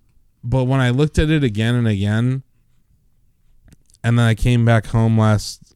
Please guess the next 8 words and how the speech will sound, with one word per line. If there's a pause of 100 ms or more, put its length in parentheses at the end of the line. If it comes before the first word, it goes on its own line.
(140)
weekend,
or
this
weekend,
and
I
saw, (1040)
uh,